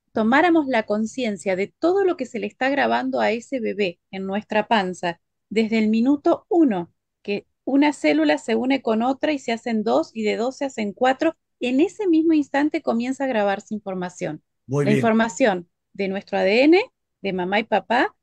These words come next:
Speaker 1: pero también de lo que está pasando en la sociedad, también de lo que está pasando a nivel político, bueno, todo esto que decíamos recién.
Speaker 2: Correcto.
Speaker 1: Por ende, si yo tengo un embarazo con conciencia,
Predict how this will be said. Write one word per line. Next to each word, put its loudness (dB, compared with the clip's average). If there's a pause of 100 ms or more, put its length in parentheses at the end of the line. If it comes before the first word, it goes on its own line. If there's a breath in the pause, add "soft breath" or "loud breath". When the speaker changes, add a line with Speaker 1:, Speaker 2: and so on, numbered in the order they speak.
(180)
Speaker 1:
pero -2
también -2
de 2
lo -2
que -10
está -8
pasando -2
en -2
la -2
sociedad, 0
también -2
de 0
lo -2
que -10
está -8
pasando -2
a 0
nivel -2
político, 0
bueno, -4
todo 4
esto -2
que 0
decíamos -4
recién. -6 (120)
Speaker 2:
Correcto. -8
Speaker 1:
Por 4
ende, 2
si -12
yo 0
tengo 4
un 4
embarazo 0 (280)
con -2
conciencia, -2